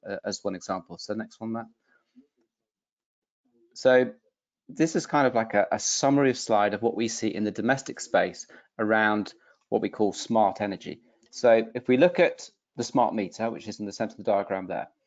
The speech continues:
um, that's where it all starts for us as to how we manage smart, intelligent tariffs in the home. Um, that gives us thirty minute data of, of,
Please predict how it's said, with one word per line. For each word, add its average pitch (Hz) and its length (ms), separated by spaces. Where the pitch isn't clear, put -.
um, 113 220
that's 170 200
where 180 100
it 143 40
all 143 80
starts 120 400
for 110 120
us - 340
as 107 120
to - 100
how 117 240
we 113 120
manage 107 520
smart, 117 460
intelligent 110 540
tariffs 101 500
in 107 140
the 98 60
home. 90 460
Um, 104 240
that 135 160
gives 143 200
us 120 120
thirty 156 220
minute 127 280
data 120 520
of, 107 200
of, 104 240